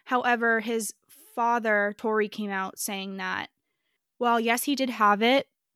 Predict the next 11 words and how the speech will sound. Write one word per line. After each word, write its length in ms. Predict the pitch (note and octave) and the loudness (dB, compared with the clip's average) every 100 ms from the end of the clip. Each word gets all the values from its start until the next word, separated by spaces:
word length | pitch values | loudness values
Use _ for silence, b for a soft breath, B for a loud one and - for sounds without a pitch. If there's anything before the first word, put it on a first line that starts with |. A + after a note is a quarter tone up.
| - A3+ | -8 2
the 600 | A3 G#3+ G#3 G3+ G3+ F#3+ | 4 6 6 4 2 2
malformations 640 | G#3+ G#3 A3+ A3 G#3 A3 | 2 2 2 -2 0 -2
he 80 | A3 | -2
had 280 | G3 G3 G3+ | 2 2 2
were 120 | G3+ | 2
not 180 | G3 F#3+ | 0 2
very 220 | G3+ G3+ | 2 0
significant, 680 | G#3 F#3+ F#3+ G#3+ B3 C4 B3+ _ _ _ - | -2 -6 -8 -2 2 2 0 _ _ _ -8
but 100 | G#3+ | -4
he 120 | A#3 | -2
did 440 | F#3 A3 A3 A3 | 0 0 2 0